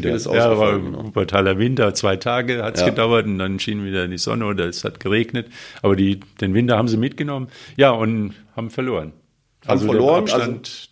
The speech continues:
Speaker 2: konnte nicht verkürzt werden. Im Prinzip ist er jetzt größer geworden.
Speaker 1: Ja, Dennis Levering hatte letzte Woche Montag noch gesagt, dass sie das Hinspiel gegen Langenfeld auch verloren hatten. Also die waren
Speaker 2: Ja.
Speaker 1: gewarnt und jetzt sind sie dann da hingefahren und haben leider drei zwei verloren.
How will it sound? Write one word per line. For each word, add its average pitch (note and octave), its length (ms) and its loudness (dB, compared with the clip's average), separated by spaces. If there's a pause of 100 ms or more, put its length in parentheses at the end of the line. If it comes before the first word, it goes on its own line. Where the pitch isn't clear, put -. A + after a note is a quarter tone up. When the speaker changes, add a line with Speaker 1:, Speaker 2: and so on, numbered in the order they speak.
Speaker 2:
konnte B2 280 0
nicht A#2 200 -4
verkürzt - 540 -6
werden. A#2+ 220 -4
Im G#2 100 -8
Prinzip G#2+ 320 -6
ist G2+ 100 -10
er G#2 60 0
jetzt F#2+ 160 -6
größer B2 460 -4
geworden. A2 480 -10
Speaker 1:
Ja, B2 120 6
Dennis C#3+ 280 4
Levering E3+ 280 4
hatte E3 160 0
letzte D#3+ 280 2
Woche D#3 160 2
Montag D#3+ 280 2
noch D#3 160 2
gesagt, C#3+ 360 0
dass C3 140 -2
sie C3+ 60 -6
das A#2+ 160 0
Hinspiel D#3+ 440 0
gegen A#2 160 2
Langenfeld A#2 500 2
auch - 160 0
verloren G2+ 460 2
hatten. C#3 300 -2
Also G#2 240 0
die G2 140 -2
waren B2 220 4
Speaker 2:
Ja. A#2 60 2
Speaker 1:
gewarnt C#3+ 560 2
und B2 200 -4
jetzt B2+ 180 -4
sind C#3+ 120 -6
sie C3 80 -10
dann B2 180 0
da A#2 120 2
hingefahren E3+ 580 -2
und B2 160 -4
haben B2+ 260 0
leider B2+ 220 2
drei A#2 200 -2
zwei B2+ 260 -4
verloren. C#3+ 480 -2